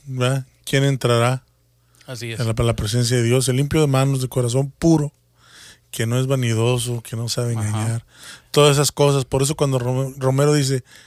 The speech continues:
Speaker 1: "Examine su vida", es porque nosotros estamos haciendo lo mismo.
Speaker 2: Estamos en ese momento, Chuito. Eh, eh, a veces ha habido veces, Chuito, yo he tenido que,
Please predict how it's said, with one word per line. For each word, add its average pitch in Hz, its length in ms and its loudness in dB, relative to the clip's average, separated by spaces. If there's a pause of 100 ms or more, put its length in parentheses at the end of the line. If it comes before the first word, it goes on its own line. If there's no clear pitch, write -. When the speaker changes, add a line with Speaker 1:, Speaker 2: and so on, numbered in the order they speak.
(540)
Speaker 1:
"Examine 135 560 0
su 131 160 -2
vida", 123 420 -2 (440)
es 113 120 -6
porque - 260 -4
nosotros 120 500 -2
estamos 117 320 -4
haciendo 117 260 -2
lo 120 120 0
mismo. 113 340 -4 (120)
Speaker 2:
Estamos 110 460 -4
en 120 100 -4
ese 120 160 -6
momento, 120 440 -4
Chuito. 127 420 -4
Eh, 131 280 0
eh, 127 320 0 (420)
a 135 80 4
veces 170 360 -2
ha 190 40 0
habido 190 280 -4
veces, 170 320 -6
Chuito, 151 240 -6
yo 139 140 0
he - 20 -2
tenido 160 400 -6
que, 151 480 -4